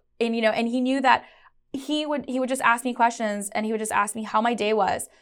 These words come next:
and what happened. And he knew nothing about fintech, nothing about, you know,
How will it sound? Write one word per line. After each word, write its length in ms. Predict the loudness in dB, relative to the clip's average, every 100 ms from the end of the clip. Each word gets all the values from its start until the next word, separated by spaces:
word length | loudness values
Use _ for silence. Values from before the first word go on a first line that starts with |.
| 0
and 80 | 2
what 120 | 4
happened. 480 | 4 4 2 0 -8 -20 _ _ 2
And 100 | 4
he 140 | 6
knew 160 | 4 2
nothing 380 | 4 4 2 2
about 400 | 6 6 6 0 _
fintech, 560 | -2 0 2 0 -2 -14 _ _ _ _
nothing 400 | 4 4 4 2
about, 320 | 6 6 6
you 80 | 2
know, 220 | 0 0